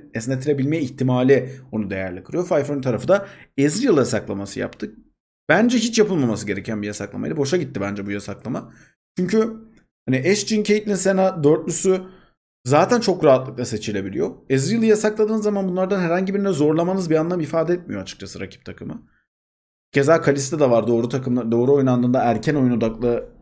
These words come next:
e, takımların çok rahatlıkla kullanabileceği nişancılardan bir tanesi.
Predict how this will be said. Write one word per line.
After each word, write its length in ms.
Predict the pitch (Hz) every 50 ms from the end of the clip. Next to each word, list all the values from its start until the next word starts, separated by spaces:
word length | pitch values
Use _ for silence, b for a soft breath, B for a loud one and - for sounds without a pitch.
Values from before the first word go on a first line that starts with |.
| - _ _ _ _ _ -
e, 140 | 107 107 104
takımların 560 | 120 117 - - 123 120 120 123 127 127 131 B B B -
çok 180 | - 135 127 131
rahatlıkla 400 | 123 123 127 - - - 131 123
kullanabileceği 560 | - 120 123 117 113 117 117 113 113 131 151
nişancılardan 720 | - - - 104 95 92 90 95 95 92 90 95 95 95
bir 60 | 92 92
tanesi. 440 | 92 90 90 90 92 _ - 226